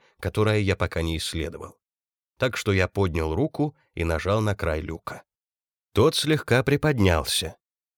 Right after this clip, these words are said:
Послышался слабый щелчок, и когда я стал опускать руку,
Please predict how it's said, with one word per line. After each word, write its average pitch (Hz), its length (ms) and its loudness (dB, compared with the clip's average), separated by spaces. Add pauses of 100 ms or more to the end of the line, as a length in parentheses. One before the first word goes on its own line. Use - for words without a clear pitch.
Послышался 113 640 2
слабый 101 380 2
щелчок, 95 640 0 (260)
и - 80 2
когда 101 280 4
я 143 140 4
стал 143 240 2
опускать 117 480 2
руку, 156 500 0